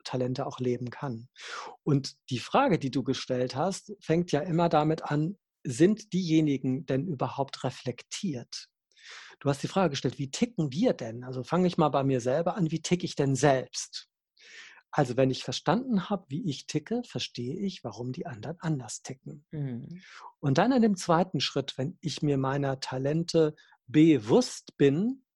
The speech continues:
Speaker 1: dann habe ich im Team ja zum Glück andere, wo wir miteinander voneinander lernen können.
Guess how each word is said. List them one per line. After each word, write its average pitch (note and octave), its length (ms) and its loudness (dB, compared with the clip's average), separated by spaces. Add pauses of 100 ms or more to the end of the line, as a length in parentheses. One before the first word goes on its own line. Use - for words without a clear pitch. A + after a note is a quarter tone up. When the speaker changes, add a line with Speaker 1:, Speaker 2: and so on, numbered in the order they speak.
(300)
Speaker 1:
dann B2 220 -4
habe F3 160 0
ich D#3 120 -4
im C#3 160 -4
Team F#3+ 320 2
ja C#3 160 2
zum C3 240 -2
Glück C#3 280 -4
andere, E3+ 760 0 (300)
wo C3+ 180 0
wir C3+ 120 2
miteinander C3+ 640 -2
voneinander A#2 640 -6
lernen B2 480 -2
können. C3 500 -10